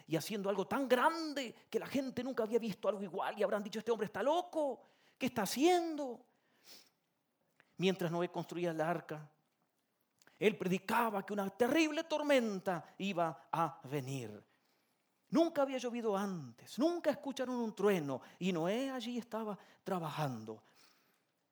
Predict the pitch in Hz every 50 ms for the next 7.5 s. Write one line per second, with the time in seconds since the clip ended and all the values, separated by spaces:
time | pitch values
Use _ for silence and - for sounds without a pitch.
0 | _ - 143 160 170 147 135 110 107 107 - - - - - - _ _ _ _
1 | _ _ _ _ _ _ _ _ - 156 147 - - 139 135 139 135 - 135 127
2 | 117 113 107 107 104 104 - - _ _ _ _ _ _ _ _ _ _ _ _
3 | - 196 214 208 208 - 196 185 175 185 180 156 160 190 180 - - 214 185 -
4 | - - 117 - - _ _ _ _ _ _ _ _ _ _ _ _ _ _ _
5 | - 151 143 139 - - 165 156 214 233 185 - - _ _ _ _ _ _ _
6 | _ _ _ _ _ _ _ _ _ _ - - - 175 160 156 - - 147 -
7 | 143 143 135 135 127 110 117 110 143 131